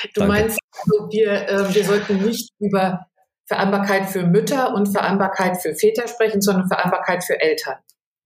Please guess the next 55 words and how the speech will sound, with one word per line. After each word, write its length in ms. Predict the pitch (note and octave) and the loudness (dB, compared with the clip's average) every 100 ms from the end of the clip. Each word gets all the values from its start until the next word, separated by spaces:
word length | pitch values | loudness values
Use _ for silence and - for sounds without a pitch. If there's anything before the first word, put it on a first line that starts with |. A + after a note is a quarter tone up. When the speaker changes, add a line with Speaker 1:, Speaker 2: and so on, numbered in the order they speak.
| _ _ | _ _
Speaker 2:
Äh, 340 | - - D#3 B2 | -6 -4 -4 -4
genau, 460 | D#3 D3 D#3+ D3+ - | -2 0 2 2 0
aber 260 | B2 C#3 | -2 -4
vor 220 | C3+ C#3 | -4 -4
allen 240 | C3 C#3 D3+ | -2 -2 -2
Dingen 240 | D3 C#3 | -4 -4
auf 260 | B2 C3 - | -4 -6 -4
der 300 | C3 B2+ - | -4 -2 -2
Ebene 360 | C#3 D3 C3+ | -2 -2 -2
Politik 720 | B2+ - B2 B2 B2 - E3+ - | -4 -6 -4 -2 -2 -4 -4 -6
und 220 | C3 - | -6 -4
Gesellschaft 800 | A2+ G#2 C#3+ G#3 - C3 - A2+ | -2 0 0 0 -2 -4 -6 -4
mehr 460 | G#2+ B2 C3 - | -2 -2 -2 -6
auch 320 | - A#2+ A#2+ - | -6 -6 -6 -6
über 240 | B2 A#2 | -4 -4
die 200 | G2+ A2 | -4 -6
übergeordnete 760 | E3+ E3 C#3+ B2 A2 A2+ G#2+ G#2+ | -4 -4 -4 -4 -4 -6 -6 -4
Vereinbarkeit 640 | - D#2+ G2+ G2 F#2+ F2+ | -4 -2 -4 -4 -4 -4
sprechen, 440 | - G2 F2+ G#2+ | -4 -4 -4 -4
die, 240 | G2+ C#2 - | -4 -4 -6
die 200 | - A2 | -10 -8
Vereinbarkeit 640 | B2 B2 D3 C#3+ C#3 C3+ | -6 -4 -4 -4 -4 -6
für 140 | - C3 | -6 -6
Familie 520 | B2+ B2+ D3 C#3+ B2+ | -4 -4 -2 -4 -4
und, 240 | A#2 A2+ | -4 -4
und 240 | A2 G#2+ A#2+ | -4 -4 -4
die 140 | G2 | -2
Akzeptanz, 840 | G#2+ - - - - F3 G#3 - | -2 -2 -4 -6 -4 -4 -2 -2
dass 220 | - A2+ C3+ | -2 -2 0
es 140 | - | -2
eigentlich 340 | - C#3 - | -2 -4 -4
eine 100 | B2 | -4
Familie 380 | A#2+ B2 A#2 A2+ | -4 -4 -4 -2
gibt, 260 | C3 E3+ - | -4 -6 -6
weil 140 | G#2 | -6
ich 140 | G#2+ - | -6 -6
glaube, 300 | A2+ A#2+ B2 | -4 -4 -4
an 120 | A2+ | -4
manchen 400 | A2 A#2 - B2+ | -4 -4 -4 -4
Stellen 400 | - - B2 A#2 | -2 -2 -4 -4
gibt 220 | - - | -6 -4
es 120 | A#2 | -4
einfach 360 | C3 A2+ A#2+ A2 | -2 -4 -4 -4
nicht 200 | G#2+ - | -6 -4
die 80 | A2 | -4
nötige 400 | A2+ A#2+ A2+ - | -4 -4 -4 -4
Akzeptanz 680 | G#2 - F#2+ - F3+ F3 | -2 -2 -4 -4 -2 -2
und 160 | A2+ G2 | -4 -4
deswegen 500 | A#2 - B2+ A#2 G#2+ | -4 -2 -4 -6 -8
kann 220 | - B2 | -6 -4
es 140 | B2+ B2 | -2 -4
auch 100 | A2+ | -4
nicht 180 | B2 | -6
die 80 | A#2+ | -4
nötige 460 | A#2 A#2 A2+ A#2 | -4 -4 -4 -4